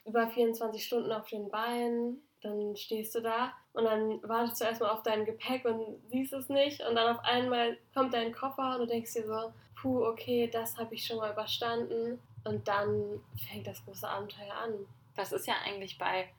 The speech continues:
Speaker 2: allen Schritten, die du gehst, auf dieser Reise ins Auslandsjahr. Du hast ja immer so kleine Schritte, wo du denkst, "Okay, puh, das hab ich jetzt geschafft."
Speaker 1: Mhm. Du hast auch immer so kleine Schockmomente, so, "Wird das jetzt was? Wird das gut gehen?" Und dann wird's gut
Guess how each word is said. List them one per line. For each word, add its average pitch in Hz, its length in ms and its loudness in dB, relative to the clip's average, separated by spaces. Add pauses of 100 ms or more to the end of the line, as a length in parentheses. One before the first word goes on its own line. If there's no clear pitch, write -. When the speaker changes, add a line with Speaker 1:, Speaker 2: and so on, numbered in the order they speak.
(200)
Speaker 2:
allen 226 340 6
Schritten, 202 360 -6
die 196 100 -2
du 190 100 -4
gehst, 202 600 -4 (260)
auf - 160 -4
dieser 185 220 0 (100)
Reise 196 640 2
ins 196 280 -6
Auslandsjahr. 185 800 -6 (160)
Du 202 240 -6
hast - 200 -6
ja 233 80 -4
immer 240 240 2
so 214 100 -6
kleine 240 760 -2 (200)
Schritte, 311 640 -2 (180)
wo 214 140 0
du 214 100 0
denkst, 202 380 -2 (100)
"Okay, 233 240 -2
puh, 247 460 -10
das 208 180 0
hab 190 120 0
ich - 60 -10
jetzt 185 180 -4
geschafft." 170 340 -8
Speaker 1:
Mhm. 220 400 0 (100)
Du 233 80 2
hast 233 100 0
auch 247 80 -2
immer 254 160 4
so 240 100 2
kleine 247 260 2
Schockmomente, 220 720 0
so, 208 180 -12
"Wird 233 160 -4
das 240 160 -6
jetzt 247 220 -6
was? 247 260 -4
Wird 233 120 -4
das 226 220 -6
gut 240 200 -6
gehen?" 254 320 2 (260)
Und 226 220 0
dann 240 400 4
wird's 220 480 -2
gut 277 380 -2